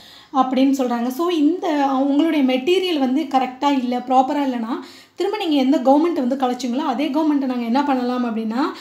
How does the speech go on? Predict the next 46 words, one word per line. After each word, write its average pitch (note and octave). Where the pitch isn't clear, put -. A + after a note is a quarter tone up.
ரீஸ்டோர் E4
பண்ணலாம், B3
திரும்ப D#4+
நாங்க B3+
கொண்டு B3+
வரலாம், A#3+
அதுக்கு C4+
வந்து C#4
பவர் C#4
வந்து C4+
சுப்ரீம் D4+
கோர்ட் C4+
இருக்கு B3
அப்படின்னு A#3+
சொல்றாங்க. A3+
நெக்ஸ்ட் C#4+
ஒன் G4
என்ன D4
சொல்றாங்க C4
அப்படின்னா, B3
"ஓகே, C#4
உங்களுக்கு C#4
இதுல B3
பிடிக்கலையா, D4
சுப்ரீம் F#4+
கோர்ட் C4
ஜட்ஜ்மெண்ட்ஸ் C#4+
வர C4+
கொஞ்சம் C4+
லேட் C#4
ஆகுது C4
அப்படின்னா A3+
நீங்க C4
அது A3
வரைக்கும் B3+
என்ன C4+
பண்ணலாம்னா A#3+
ஸ்டேட் G4
அசெம்பிளியை C#4+
வந்து A#3+
வித்ஹெல்ட் C#4
பண்ணி C4
வைக்கலாமே B3
தவிர A3+
அதை C#4+
உங்களாட்டி B3+